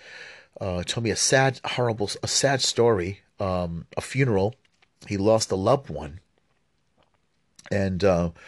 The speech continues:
a sibling, and he went to, um, there was a priest, and the priest didn't wanna announce 'cause his friend was a c-, his, it was his brother's funeral,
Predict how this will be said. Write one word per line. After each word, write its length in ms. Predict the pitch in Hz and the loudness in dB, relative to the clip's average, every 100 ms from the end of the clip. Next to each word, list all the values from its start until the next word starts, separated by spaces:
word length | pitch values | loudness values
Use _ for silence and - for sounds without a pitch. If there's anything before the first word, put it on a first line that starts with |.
| - - - - - | -20 -20 -20 -20 -12
a 120 | - 90 | -6 -2
sibling, 600 | - 127 131 104 82 82 | 2 2 2 0 -2 -6
and 160 | 107 98 | -4 -4
he 460 | 87 117 110 101 - - - | -2 0 0 -2 -8 -20 -18
went 420 | 92 92 123 127 | -4 4 4 4
to, 520 | - 127 117 110 101 - - - - - _ | 0 4 4 4 0 -6 -20 -20 -20 -20 _
um, 640 | - 98 92 92 87 85 - _ _ _ _ _ _ _ - | -2 2 4 4 2 -4 -10 _ _ _ _ _ _ _ -2
there 100 | 120 | 0
was 140 | 101 | 0
a 40 | - | -4
priest, 640 | - 151 139 - - - _ _ _ _ _ | 2 4 6 4 0 -6 _ _ _ _ _
and 180 | 113 104 | 0 0
the 80 | |
priest 340 | 101 - 127 - | 0 0 2 2
didn't 180 | 123 123 | -2 0
wanna 160 | 110 | 0
announce 400 | - 101 117 127 | -2 2 2 2
'cause 140 | - 95 | 0 -2
his 160 | 98 | -4
friend 300 | - - 113 113 | -4 0 2 2
was 160 | 101 | 0
a 60 | 90 | -2
c-, 260 | - - 98 87 | -6 -4 -4 0
his, 280 | 104 92 - | 0 0 -2
it 140 | 101 | -2
was 120 | 87 85 | -2 -4
his 140 | 85 | -6
brother's 400 | - 104 110 - | 2 2 2 -4
funeral, 440 | - 92 90 92 | -4 -2 -2 -4